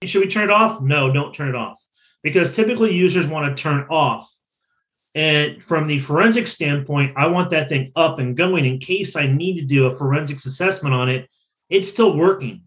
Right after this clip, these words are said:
and the bad guy still thinks he's in there doing something.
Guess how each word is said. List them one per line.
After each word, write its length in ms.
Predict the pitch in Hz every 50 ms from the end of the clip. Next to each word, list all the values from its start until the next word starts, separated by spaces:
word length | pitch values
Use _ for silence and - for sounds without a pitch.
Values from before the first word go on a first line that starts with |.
| _ 135
and 160 | 151 156 156
the 20 |
bad 300 | 147 135 180 208 233 220
guy 180 | 220 220 208 190
still 360 | - - - - 208 208 190
thinks 260 | - - 190 185 180
he's 180 | - 165 143 135
in 160 | 180 202 196
there 180 | 170 143 131 135
doing 260 | 170 185 196 180 143
something. 420 | 135 147 131 113 - 104 95 -